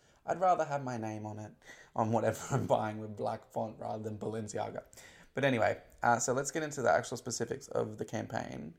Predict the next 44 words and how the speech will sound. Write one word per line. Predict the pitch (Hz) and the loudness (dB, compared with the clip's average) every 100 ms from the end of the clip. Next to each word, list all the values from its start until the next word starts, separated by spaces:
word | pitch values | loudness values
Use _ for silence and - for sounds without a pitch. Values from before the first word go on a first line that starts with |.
| - - _ | -20 -20 _
and | - 120 120 | -2 0 0
also | 113 117 117 | -2 -4 -2
the | - - | 0 0
items | 110 113 | -2 -2
that | 113 | -4
are | |
being | 113 110 | -4 -6
sold, | 113 107 98 104 | -2 -2 -2 -4
because | - - 117 110 110 - _ _ _ _ _ _ _ _ - | -8 2 4 4 0 -10 _ _ _ _ _ _ _ _ -4
I | |
feel | 117 131 | 0 2
like | 131 | 2
most | 120 117 | 2 0
people | 117 110 | -2 -4
don't | 120 | -4
know | - 113 | -4 -2
half | 110 | -2
of | 113 | 0
this, | 113 113 | -2 -4
and | - 110 110 | -8 -8 -8
if | 113 117 | -10 -8
you | |
haven't | 117 110 | -6 -4
already | 110 110 | -4 -8
checked | 107 117 - | -8 -10 -6
out | 110 | -6
the | 113 | -8
pictures, | - 101 - 104 - | -12 -12 -10 -10 -10
you | 107 | -10
won't | 107 107 | -8 -8
know. | 98 - - 165 - - - - _ _ | -10 -8 -8 -10 -16 -20 -20 -20 _ _
Uh, | - 110 107 107 | 0 2 4 2
s-, | - - | -2 -6
a | 85 | 0
lot | 127 156 | 2 2
of | 190 | 2
this | 180 | -2
stuff | - 131 | 0 0
isn't | 123 117 | 0 -6
really | 113 113 | -2 -2
common | 117 120 110 | -2 -2 -2
knowledge, | 104 104 107 107 - | -2 -2 -4 -8 -10
I | |
feel. | 113 - - | -10 -8 -8